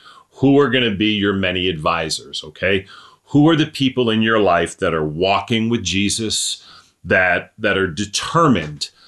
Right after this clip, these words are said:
to live a more Christ-centered life? The people who desire to live their lives based on the Word of God, the Bible, and the Son of God, Jesus.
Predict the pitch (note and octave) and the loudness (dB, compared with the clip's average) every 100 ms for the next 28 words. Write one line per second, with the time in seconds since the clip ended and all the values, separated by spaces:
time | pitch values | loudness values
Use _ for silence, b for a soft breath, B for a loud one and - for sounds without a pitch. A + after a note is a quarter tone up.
0 | b - A2 A2 G2 G2+ G2 F#2 - - | b -4 0 2 2 0 0 -2 -4 -4
1 | A#2+ A#2 - A2+ G2 F#2 F2+ D2+ D2+ - | 0 0 -2 -2 -2 -2 -4 -6 -10 -18
2 | - - G2+ - D#3 D3+ C#3 B2+ G2+ A2+ | -20 -16 -12 -4 -2 0 2 0 2 0
3 | G#2+ A#2+ C#3 C#3 B2+ B2 A#2 A#2 A#2 G#2 | 2 2 2 2 0 0 0 -2 0 2
4 | F#2+ F#2 F#2+ D#2+ D#2+ A2 A2+ - A2 G2 | 2 0 -2 -4 -4 -2 -2 -4 -4 -4
5 | F#2 F2+ G2+ B2+ A#2+ G#2 G#2+ G#2 G#2+ A2+ | -4 0 2 2 0 0 0 2 0 -2
6 | - _ _ _ A#2 G2 G2 F#2+ F#2 G2 | -8 _ _ _ -4 0 2 0 0 -4
7 | - B B B F#2 E2 - A2+ G2+ G2 | -6 B B B -8 -4 -2 0 0 -2
8 | D#2+ F#2+ F2+ F2 D#2+ F2+ A#2 G#2 - - | -2 0 2 0 -4 -4 -4 -4 -6 -8